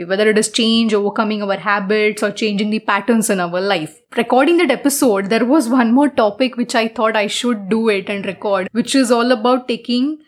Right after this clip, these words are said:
aligned inspire action versus the hustling. Any one of you are like me, I have been the victim of this hustle culture.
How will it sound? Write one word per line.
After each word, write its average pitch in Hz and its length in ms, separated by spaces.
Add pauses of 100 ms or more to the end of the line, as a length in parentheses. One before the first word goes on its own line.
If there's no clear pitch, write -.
(240)
aligned 262 380
inspire 277 380
action 226 580
versus 240 640
the 262 180
hustling. 247 800 (500)
Any 285 240
one 311 140
of 311 180
you 254 200
are 277 160
like 262 260
me, 233 540
I 214 80
have 214 400
been 262 300
the 254 60
victim 240 440
of 220 120
this 240 180
hustle 202 320
culture. - 500